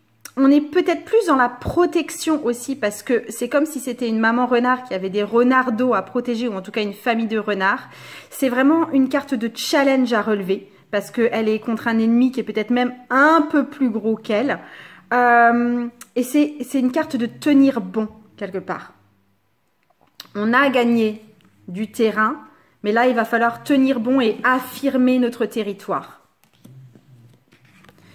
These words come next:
Huit de bâton, c'est, euh,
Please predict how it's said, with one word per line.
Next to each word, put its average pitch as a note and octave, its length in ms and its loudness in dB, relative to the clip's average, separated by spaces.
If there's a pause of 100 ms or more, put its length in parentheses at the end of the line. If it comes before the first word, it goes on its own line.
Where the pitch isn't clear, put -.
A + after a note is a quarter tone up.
(260)
Huit C#4+ 340 -2
de B3+ 120 0
bâton, A#3 480 -2 (280)
c'est, C4 400 -2 (260)
euh, A3+ 560 0